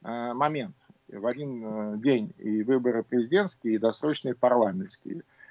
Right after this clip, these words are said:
А если нет, то, скорее всего, парламентские выборы будут уже после президентских, э, ну, возможно, э, в феврале, самое такое оптимальное время, февраль-март. Вот. И, э, конечно,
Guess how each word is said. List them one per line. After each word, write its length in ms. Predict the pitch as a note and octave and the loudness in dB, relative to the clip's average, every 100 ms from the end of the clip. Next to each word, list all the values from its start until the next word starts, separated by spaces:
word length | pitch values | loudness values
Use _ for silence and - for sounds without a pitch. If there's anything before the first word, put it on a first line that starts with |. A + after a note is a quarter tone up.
| - | -10
А 300 | - A2 A2 | -2 0 2
если 400 | A#2 F3 - D#3 | 2 0 0 0
нет, 320 | E3+ A3+ B3+ - - | 2 4 2 0 2
то, 380 | E3 E3 E3 | 4 6 4
скорее 340 | D#3 D3+ D#3 F#3 | 0 0 0 -2
всего, 340 | - D#3 F#3 | 0 2 2
парламентские 640 | F#3+ C#3 D#3 D3+ C3+ - C#3+ | 4 2 4 2 -2 -6 -4
выборы 380 | F#3 G#3+ F#3+ D#3 | -4 -4 -4 -4
будут 340 | D#3 F#3 E3+ | -4 -6 -8
уже 180 | B2+ E3+ | -6 -6
после 400 | D#3+ D3 C3+ - | -6 -8 -12 -12
президентских, 840 | - B2 B2+ D#3 A3 G#3+ - D#3+ D3+ - - | -18 -18 -16 -10 -8 -8 -4 -4 -4 -8 0
э, 300 | B2 B2 B2+ | 6 6 6
ну, 120 | F#3+ | 0
возможно, 520 | F3+ C3 D#3+ E3 C#3+ | 2 2 2 -2 -2
э, 480 | C3 B2 - A2+ A2 | -6 -6 -6 -4 -4
в 40 | G#2+ | 0
феврале, 540 | B2+ A#2+ B2 D#3 E3 - _ | 2 4 4 2 -4 -8 _
самое 420 | - B2+ A2+ A2 - - | -4 -2 -2 -6 -10 -14
такое 280 | - - A#2+ | -10 -2 -2
оптимальное 380 | - B2 B2+ B2+ | -2 -2 -2 0
время, 200 | F3 C#3 | 0 -2
февраль-март. 580 | A#2+ A#2 D#3+ A#2+ A#2+ - _ _ _ _ _ _ _ _ _ | -4 0 0 2 0 -2 _ _ _ _ _ _ _ _ _
Вот. 300 | A#2 D3+ A#2+ - - _ - - - - - _ | 2 4 4 0 -20 _ -20 -20 -20 -20 -20 _
И, 380 | F3 F#3+ F#3+ F3+ - | 2 6 8 6 6
э, 300 | D#3 D#3+ D3+ | 6 6 4
конечно, 1000 | E3+ F3 A3 A#3+ - F3 E3 D#3 D3 | 4 4 2 -4 -4 0 2 2 0